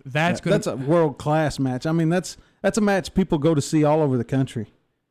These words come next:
Speaker 1: Oh, yeah. Oh, yeah. And y-, here's the thing. They're very different styles.
Speaker 2: Yes.
Speaker 1: Now, I've not seen White Mike in a tag match.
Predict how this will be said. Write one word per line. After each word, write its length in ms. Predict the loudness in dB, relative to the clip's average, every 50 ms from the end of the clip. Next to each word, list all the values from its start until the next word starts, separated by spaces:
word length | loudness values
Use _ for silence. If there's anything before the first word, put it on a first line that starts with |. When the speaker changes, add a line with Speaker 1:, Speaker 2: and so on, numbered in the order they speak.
| _ _ _ _ _ _ _ _ -4 0
Speaker 1:
Oh, 160 | 2 2 4
yeah. 360 | 2 2 0 0 -2 -6 -10 -14 _ _ _ _ _ _ _ _ _ _ _ _ _ _ _ _
Oh, 180 | -4 -2 0 2
yeah. 280 | 2 2 0 0 -2 -2 0
And 200 | 2 2 4 4
y-, 140 | 4 2 0 -4
here's 300 | -6 -4 -2 -2 0 -2
the 80 | -2 -2
thing. 260 | -2 -2 -2 -4 -6 -8 _ _ _ _ _ _ _ _ _ _ _ _ _ _ _ _ _ -16 -16 -16 -18 _ _ _ _ _ _ _ _ _ _
They're 180 | 0 2 2 2
very 240 | 2 2 2 2 2
different 240 | 0 0 -2 -4 -4
styles. 580 | -2 0 0 0 -2 -2 -6 -8 -12 -14 -16 -10 _
Speaker 2:
Yes. 420 | -2 0 0 0 -2 -6 -12 -18 -20 _ -4 0
Speaker 1:
Now, 160 | 0 2 2 2
I've 120 | 4 4
not 220 | 4 2 2 2
seen 160 | 2 4 4 4
White 200 | 4 2 2 2
Mike 220 | 0 0 2 0
in 60 | 0
a 40 | -2
tag 340 | -2 -2 -2 -2 -2 -4 -6
match. 420 | -6 -8 -8 -10 -12 -16 -18 -20